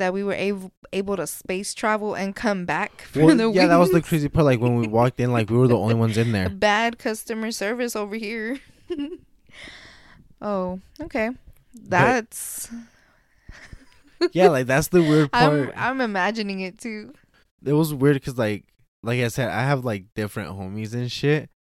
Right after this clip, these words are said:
Speaker 2: and, like, it was all the homies that were there, and, like, you got to meet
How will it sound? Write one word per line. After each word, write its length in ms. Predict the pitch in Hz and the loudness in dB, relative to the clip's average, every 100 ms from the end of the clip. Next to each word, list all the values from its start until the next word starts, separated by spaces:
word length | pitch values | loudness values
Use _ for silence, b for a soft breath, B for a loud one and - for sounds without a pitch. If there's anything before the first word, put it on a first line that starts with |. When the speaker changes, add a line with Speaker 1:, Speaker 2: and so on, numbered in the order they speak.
| - | -8
Speaker 2:
and, 80 | 123 | -4
like, 200 | 117 110 | -4 -4
it 60 | 120 | -4
was 180 | 131 - | -4 -4
all 140 | 113 127 | -2 -2
the 60 | |
homies 320 | 123 120 123 113 | -2 -4 -6 -4
that 100 | 110 | -4
were 100 | 104 | -2
there, 140 | 113 | -4
and, 80 | 113 | -4
like, 200 | 101 90 _ _ _ _ _ _ _ _ 110 | -8 -12 _ _ _ _ _ _ _ _ -8
you 220 | 120 131 | -2 0
got 200 | 139 135 | 2 0
to 100 | 135 | -4
meet 260 | 120 120 | -6 -6